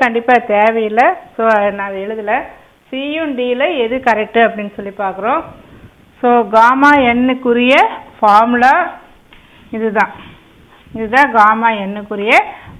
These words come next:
formula. Integral zero to infinity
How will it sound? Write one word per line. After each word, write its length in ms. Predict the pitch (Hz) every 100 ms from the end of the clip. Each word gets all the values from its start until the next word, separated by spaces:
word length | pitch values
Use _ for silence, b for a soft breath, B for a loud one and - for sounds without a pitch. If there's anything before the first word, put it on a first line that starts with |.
| -
formula. 420 | 208 196 185 165 - b b b 240
Integral 380 | 247 247 247 226 220
zero 220 | 254 269 269
to 80 | 247
infinity 500 | 233 226 247 240 285